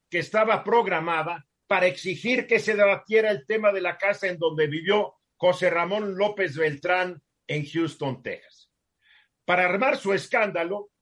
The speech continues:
los panistas colocaron al frente del salón sesiones una hermosa, una enorme maqueta, pagada, claro está, con nuestros impuestos,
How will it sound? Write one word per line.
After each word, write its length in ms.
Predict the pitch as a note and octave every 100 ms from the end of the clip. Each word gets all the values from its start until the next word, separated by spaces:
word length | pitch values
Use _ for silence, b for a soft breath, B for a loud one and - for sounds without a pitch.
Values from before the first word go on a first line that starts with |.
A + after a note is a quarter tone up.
| _
los 280 | E3+ B3+ C4
panistas 580 | G#3+ G3+ A3+ - G#3+ -
colocaron 520 | F3 D#3+ F#3 G3 F#3+
al 100 | D#3+
frente 380 | - A3 A3 G3
del 100 | E3
salón 380 | E3+ E3 G#3 G#3
sesiones 720 | D#3+ D3 G#3 A3+ A3+ A3 _ _ _
una 340 | - C4 C#4 B3+
hermosa, 680 | G3+ G3 G#3 A3+ A3 A3 -
una 220 | G#3+ A#3+
enorme 500 | G3 A3+ C4 B3+ G#3+
maqueta, 640 | D#3+ D3 D#3 D3+ G3 - _ _ _ _
pagada, 560 | - C3 F3 G#3 A#2+ F#2
claro 260 | - E3+ F3+
está, 280 | D#3 F3+ -
con 120 | C#3
nuestros 400 | F#3 G3+ D#3+ -
impuestos, 680 | B2+ G#3+ A3+ A#3 A3+ -